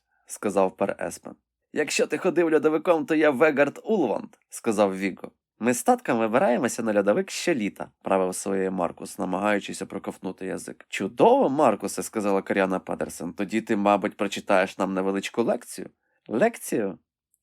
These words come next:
«А вже ж, про те, як треба ходити льодовиком». «Коли?»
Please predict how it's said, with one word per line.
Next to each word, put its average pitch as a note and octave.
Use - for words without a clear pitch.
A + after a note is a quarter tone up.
«А G#2
вже F#2+
ж, -
про G2+
те, F#2
як F2
треба F#2
ходити F#2+
льодовиком». G#2
«Коли?» B3